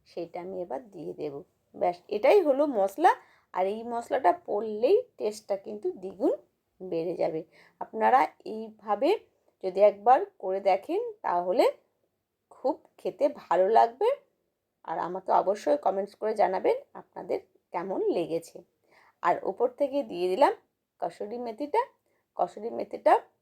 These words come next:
খুব হালকা করে কিন্তু কড়াইয়ের মধ্যে যখন পাঁচ ফোড়নটা ভেজে নেবেন, গ্যাসটা বন্ধ করে দিলেন, যখন কড়াইটা গরম থাকবে সেই গরম কড়াইয়ে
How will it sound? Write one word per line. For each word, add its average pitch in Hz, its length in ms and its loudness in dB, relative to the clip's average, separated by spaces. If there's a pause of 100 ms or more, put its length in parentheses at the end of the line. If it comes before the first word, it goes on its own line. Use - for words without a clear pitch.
(200)
খুব 370 240 -4
হালকা 208 400 4
করে 196 340 -4
কিন্তু 220 440 -2 (920)
কড়াইয়ের 196 340 6
মধ্যে 214 440 0 (800)
যখন 214 380 0 (320)
পাঁচ 202 260 2
ফোড়নটা 302 320 2
ভেজে 311 240 2
নেবেন, 349 280 4 (500)
গ্যাসটা 202 320 0
বন্ধ 262 300 4
করে 320 260 6
দিলেন, 392 300 4 (680)
যখন 240 240 -4
কড়াইটা 226 400 4
গরম 233 340 6
থাকবে 294 300 0 (160)
সেই 277 200 -6
গরম 202 400 2
কড়াইয়ে 214 300 4